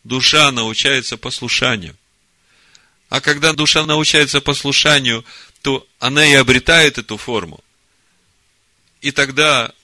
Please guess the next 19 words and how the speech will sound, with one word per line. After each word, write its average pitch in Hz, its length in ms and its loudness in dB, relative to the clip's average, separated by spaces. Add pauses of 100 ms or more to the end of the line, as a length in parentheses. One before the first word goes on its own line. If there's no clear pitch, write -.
(160)
вместе 127 400 -2
с 120 100 -2
этой 123 200 -4
формой 127 360 -4
приходит 113 460 -6
и 101 40 -8
содержание. 95 720 -6 (1600)
Страдания 117 640 -2
Машиаха, 117 720 -2 (300)
Машиахом 107 640 -4
утешение. 98 580 -6 (1120)
«Обновиться 127 680 2
духом 156 380 -2
ума 127 320 2
вашего», 104 360 0
продолжаю 98 520 -4
читать - 340 -6
четвёртую 95 500 -8
главу, 98 440 -2